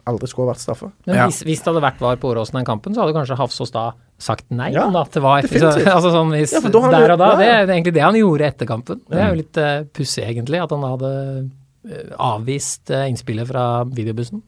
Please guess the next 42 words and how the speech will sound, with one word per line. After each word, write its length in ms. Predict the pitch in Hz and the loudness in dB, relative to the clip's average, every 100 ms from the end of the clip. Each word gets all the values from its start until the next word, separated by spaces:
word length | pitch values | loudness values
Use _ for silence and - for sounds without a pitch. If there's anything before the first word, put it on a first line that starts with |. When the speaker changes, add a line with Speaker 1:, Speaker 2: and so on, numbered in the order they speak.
| _ | _
Speaker 3:
Ja. 180 | - 104 - _ _ _ _ - _ _ _ | 2 2 0 _ _ _ _ -20 _ _ _
Og 60 | - | 4
så 100 | 147 | 6
runder 420 | 143 113 113 123 123 | 8 8 8 8 6
Tommy 220 | 123 117 | 4 6
Høiland 320 | 117 95 92 | 8 6 6
av 300 | 98 90 87 | 6 6 4
det 100 | 90 98 | 2 2
hele 200 | 80 80 | 2 2
med 140 | 87 | 4
å 80 | 90 | 4
løpe 220 | 87 - | 4 0
mot 100 | 87 | -4
midtbanen 380 | 92 87 76 80 | -2 -2 -2 0
med 180 | 85 82 | 0 0
et, 100 | - | 0
eh, 160 | 85 80 | 0 0
flagg, 420 | - - 117 90 | 2 4 4 2
som 160 | - 101 | 0 4
jeg 120 | 104 | 4
vil 80 | 107 | 4
tro 260 | - 110 | 6 6
at, 200 | 104 101 113 | 6 4 4
eh, 180 | 107 101 - - - - - - _ - | 4 2 -8 -20 -20 -20 -20 -20 _ 0
veldig 160 | 143 139 | 4 6
mange 140 | 131 | 8
Vålerenga-supportere 800 | 139 131 107 101 98 101 107 117 | 8 8 8 6 4 4 4 4
også 140 | 104 127 | 4 2
koste 300 | - 123 - 113 | 2 -2 2 4
seg 80 | 107 | 4
litt 120 | 104 | 4
med. 220 | 135 185 165 113 - | 4 4 2 -4 -4
Da 80 | - | -2
fikk 220 | 123 107 | 0 2
de 80 | 127 | 4
nesten 540 | 139 147 - - 196 196 | 4 2 0 -2 -2 2
smake 240 | 170 110 | 4 2
sin 160 | - 120 | 2 2
egen 240 | 104 98 98 98 | 4 4 4 4
medisin 380 | 98 98 95 92 | 2 2 2 2
i 40 | 92 | 2
Lillestrøm. 380 | 87 92 90 | 0 0 -2